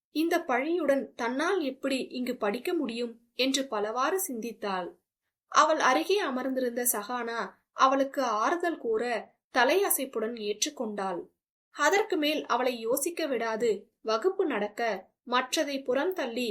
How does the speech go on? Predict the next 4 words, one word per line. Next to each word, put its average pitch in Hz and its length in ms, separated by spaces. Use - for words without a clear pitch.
பாடத்தை 233 540
கவனிக்க 247 460
ஆரம்பித்தாள் 208 680
ஆத்யா. 202 440